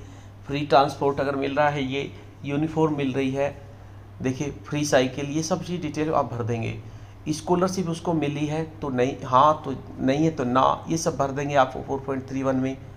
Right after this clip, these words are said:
इसके बाद facility provided student in case of C W S N, अगर सी डब्ल्यू एस एन में student है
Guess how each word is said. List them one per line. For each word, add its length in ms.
इसके 300
बाद 360
facility 500
provided 500
student 340
in 140
case 220
of 160
C 220
W 280
S 140
N, 100
अगर 220
सी 240
डब्ल्यू 260
एस 140
एन 120
में 100
student 460
है 80